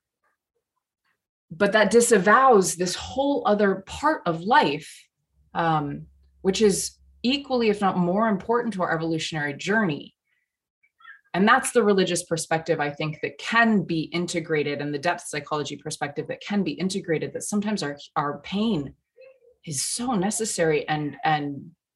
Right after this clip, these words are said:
highly valuable. I don't know anybody that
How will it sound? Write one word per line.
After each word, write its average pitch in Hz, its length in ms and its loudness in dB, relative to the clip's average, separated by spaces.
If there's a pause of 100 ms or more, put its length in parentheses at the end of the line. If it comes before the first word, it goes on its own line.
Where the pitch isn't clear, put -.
(400)
highly 277 600 -2
valuable. 160 600 0
I 190 80 0
don't 247 160 0
know 170 220 -2
anybody 196 460 0
that 139 200 -6